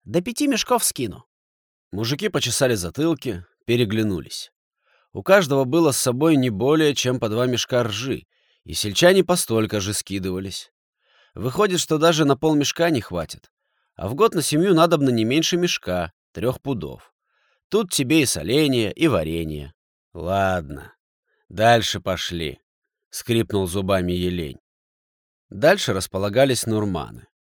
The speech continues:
Они вольготненько расположились на бережку, угнездившись вокруг бочонка с пивом. Черпали пенную жидкость, заедая её мерзко пахнущей гнилой рыбой.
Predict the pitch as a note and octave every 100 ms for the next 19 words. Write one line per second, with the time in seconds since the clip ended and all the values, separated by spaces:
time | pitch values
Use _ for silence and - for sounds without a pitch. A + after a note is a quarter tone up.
0 | _ _ _ _ _ A#2 C#3 G#3+ B3 C#3
1 | C3+ E3+ G3+ D#3+ C3+ A2 G#2+ - G#2+ A2
2 | E3 D#3+ - G2+ F2+ F#2+ - - F3+ -
3 | G2 F#2+ G2+ G2 D#3+ - C#3 F#2+ F2+ A2+
4 | D3 F2+ E2+ A#2 A#2 A2+ - - A2 D2+
5 | - _ _ _ _ _ _ - F3 F#3+
6 | - B2+ B2 - C3 B2+ A#2 G#2+ G2 D#3
7 | E3 - C3+ - - - D#2 A2 C3+ F#3
8 | F#3 C3+ A2 C3 B2+ - F#2 G#2 - G#2
9 | - F#2+ F2 F#2 F#2+ F#2+ F2 F2 - -